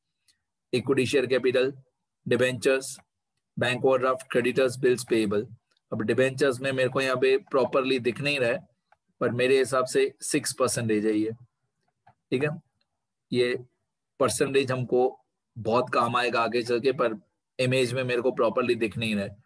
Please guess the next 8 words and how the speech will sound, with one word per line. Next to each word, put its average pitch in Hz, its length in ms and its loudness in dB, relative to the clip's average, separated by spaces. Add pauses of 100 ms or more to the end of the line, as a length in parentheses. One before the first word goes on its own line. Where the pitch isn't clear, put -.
(420)
बैंक 120 260 -2
ओवरड्राफ्ट, 131 380 0
क्रेडिटर्स, 120 440 2
बिल्स 120 260 0
पेएबल। 104 400 0 (720)
फिर 127 120 2
सरिता 123 400 0
लिमिटेड, 127 480 0